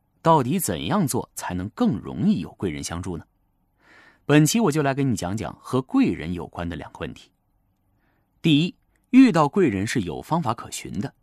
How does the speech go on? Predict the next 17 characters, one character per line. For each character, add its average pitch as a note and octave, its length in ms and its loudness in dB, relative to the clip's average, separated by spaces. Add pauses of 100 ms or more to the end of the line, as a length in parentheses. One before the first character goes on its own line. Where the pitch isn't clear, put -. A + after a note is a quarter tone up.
(280)
第 F#2+ 120 -4
二， C2 140 -2 (360)
求 C#3 300 2
助 A#3 320 2
是 - 180 2
一 A2+ 80 6
种 A2 220 -2
隐 D#2+ 260 -10
蔽 D#3+ 220 -6
的、 - 100 -16 (160)
意 D3+ 300 0
义 - 40 -4
巨 A3+ 300 -2
大 - 200 -12
的 - 100 -20
交 E2 220 -6
易， - 100 -16